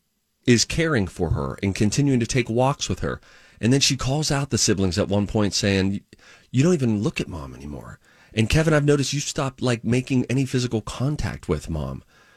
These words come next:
She's Mom, and you need to start loving her through those ways again. So then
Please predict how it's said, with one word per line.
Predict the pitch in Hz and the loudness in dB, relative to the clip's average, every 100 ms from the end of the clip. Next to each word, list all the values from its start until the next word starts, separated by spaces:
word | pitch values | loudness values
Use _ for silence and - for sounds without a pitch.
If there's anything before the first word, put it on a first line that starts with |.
| _ | _
She's | - - 160 131 | -2 2 4 4
Mom, | 139 131 | 2 2
and | 107 107 | 4 4
you | 123 | 4
need | 135 127 | 4 2
to | 127 110 98 - _ | 2 2 0 -10 _
start | - - 127 | -4 2 2
loving | 104 120 127 117 | 4 2 2 0
her | 110 | 0
through | - 131 143 | 2 2 4
those | 110 101 | 4 4
ways | 104 95 | 2 2
again. | 104 110 | 2 2
So | - 117 | 4 2
then | 107 117 117 101 | 4 2 2 -2